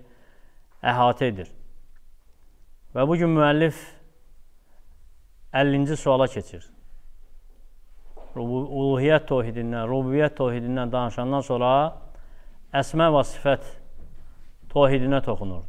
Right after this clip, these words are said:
Deyir ki, "Mə huvə təvhidul əsmai və sifət?" Əsma və sifət tohidi nədir? Yəni, Allahın adları və sifətləri tohidi nədir?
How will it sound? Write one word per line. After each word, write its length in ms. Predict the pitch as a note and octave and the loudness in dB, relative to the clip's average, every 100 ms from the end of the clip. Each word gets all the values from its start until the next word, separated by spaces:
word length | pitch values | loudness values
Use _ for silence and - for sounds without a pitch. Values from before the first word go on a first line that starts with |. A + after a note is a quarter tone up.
| - | -4
Deyir 160 | C3 | -4
ki, 460 | C3 C#3 C#3 C#3+ D3 - - - - - - G#2 | -2 0 2 2 -2 -4 -4 -6 -8 -10 -8 0
"Mə 320 | B2+ E3 E3+ | 6 8 8
huvə 220 | E3+ D#3 - | 6 6 6
təvhidul 560 | D3 C3+ C#3+ E3 D3+ C#3+ | 2 4 4 2 8 10
əsmai 640 | C3+ - C#3 D3+ D3 D3+ | 12 12 12 10 8 8
və 120 | C#3+ C3 | 6 4
sifət?" 560 | - A#2 C3 A#2 - - - - - - - - - - - - - - - - - - - - | 0 0 2 2 0 -8 -12 -12 -14 -14 -16 -16 -18 -16 -14 -14 -12 -14 -16 -18 -16 -18 -16 -4
Əsma 600 | C3 - C#3 D3 D#3+ C#3+ | -4 -2 0 4 6 6
və 80 | C3 | 4
sifət 540 | A#2 - D3+ D3+ - | 0 -4 2 2 2
tohidi 840 | - B2 A2 A#2+ C3+ D#3 E3 E3+ - - - - - - - - - | -2 0 0 -2 0 0 0 -2 -10 -18 -18 -20 -20 -20 -20 -20 -6
nədir? 380 | A#2+ D3 B2 F2+ - | 4 4 4 -4 -10
Yəni, 180 | - B2 | -6 0
Allahın 360 | C3 C3+ C3+ D3 | 2 4 2 4
adları 440 | C3+ B2 B2+ C#3+ | 2 2 2 4
və 100 | C3 | 2
sifətləri 560 | A#2+ - B2 - B2+ C#3 | -2 -2 -4 0 -2 0
tohidi 400 | C#3 B2 B2+ C#3+ | -2 0 0 0
nədir? 300 | C3+ G#2+ | 0 0